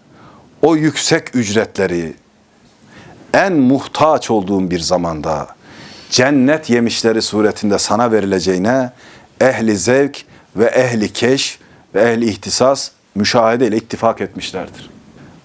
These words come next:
O aza ve aletlerin ibadeti. Hani dili Allah'a satmak, dilin Allah demesi, Allah'ı zikret. Kalbi Allah'a satmak değil mi?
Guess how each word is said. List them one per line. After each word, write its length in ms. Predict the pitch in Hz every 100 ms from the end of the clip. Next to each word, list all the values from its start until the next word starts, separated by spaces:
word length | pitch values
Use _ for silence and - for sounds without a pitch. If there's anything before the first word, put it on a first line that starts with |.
| _ -
O 200 | 190 143
aza 440 | 156 151 160 170
ve 60 | 160
aletlerin 580 | 139 139 131 - 131 123
ibadeti. 600 | 104 95 90 85 - - - _ - _ _ -
Hani 200 | 143 120 - _ - - - - _ _ _ - - -
dili 200 | 123 135
Allah'a 420 | 165 135 135 123 135
satmak, 520 | 117 - - - - - _ - _ - - - -
dilin 220 | - 127
Allah 340 | 117 107 107 -
demesi, 300 | 101 92 -
Allah'ı 320 | 95 98 90 87
zikret. 260 | 87 78 - - - -
Kalbi 380 | 117 127 127 131
Allah'a 360 | 123 120 120
satmak 500 | - 110 - 92 -
değil 100 |
mi? 60 | 147